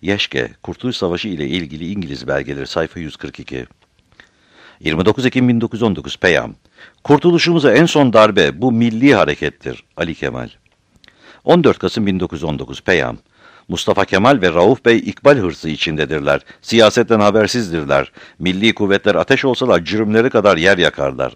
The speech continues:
Ali Kemal. On dokuz Kasım bin dokuz yüz on dokuz, Alemdar. Çarıklı, mavzerli bir heyetin kuru sıkı tehdidiyle iş yürür mü? Refik Cevat Ulunay. Sekiz Ocak bin dokuz yüz yirmi, Peyam Sabah.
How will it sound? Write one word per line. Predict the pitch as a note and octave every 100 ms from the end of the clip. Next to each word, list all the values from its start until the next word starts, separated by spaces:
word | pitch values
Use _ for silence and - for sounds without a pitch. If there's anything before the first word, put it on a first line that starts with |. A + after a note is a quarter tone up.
| -
Ali | F2+ E2+
Kemal. | D2 B1+ A#1 G1+ _ _ _ _ _ _ _ _ - -
On | - F3
dokuz | E3+ A#2+
Kasım | - A2 C3+
bin | A2
dokuz | G2+ F#2+
yüz | E2
on | E2 C#2
dokuz, | C#2 B1+
Alemdar. | F2 F2+ D#2 C2 B1 - _ - _
Çarıklı, | - G#2 A2+ E3 F3
mavzerli | A#2 G2+ A2+ A#2 D3+
bir | C3+ G2+
heyetin | F#2+ F2 F#2+
kuru | F#2+ C3+ D3
sıkı | B2+ C#3
tehdidiyle | C3 A#2+ B2 C3+ C#3+ B2+
iş | B2 B2
yürür | B2 D#3
mü? | C#3+ F2 C2+ _ _ -
Refik | E2 A2+ F2+
Cevat | D#2+ F2+ D#2
Ulunay. | C#2+ C2 A#1 A1 _ _ _ _ _ _ _ _ _ _
Sekiz | - E3 D#3+
Ocak | D3+ D3+ C3
bin | A#2+
dokuz | A2 G#2+
yüz | F2
yirmi, | F2+ C#2
Peyam | C#2+ G2 F#2+ E2
Sabah. | F2+ D2+ C2+ B1